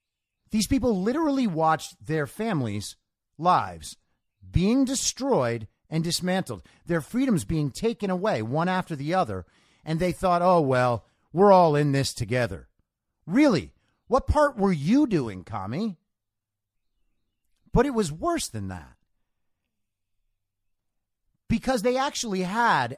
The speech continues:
at different times, the choice between whether they would support the party slogans or whether they would listen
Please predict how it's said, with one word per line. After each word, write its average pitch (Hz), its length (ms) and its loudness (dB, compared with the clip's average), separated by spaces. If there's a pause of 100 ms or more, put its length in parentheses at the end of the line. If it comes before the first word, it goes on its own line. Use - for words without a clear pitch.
at 170 220 -2
different 175 360 -6
times, 127 560 -6 (440)
the 127 200 -6
choice 151 800 -2 (1040)
between 196 460 0
whether 240 300 -2
they 190 180 -4
would 165 340 -4 (300)
support 226 640 -6
the - 140 -10
party 196 320 0
slogans 131 720 -4 (880)
or 202 180 2
whether 214 400 0
they 190 220 -2
would 165 380 -2 (560)
listen 139 720 -2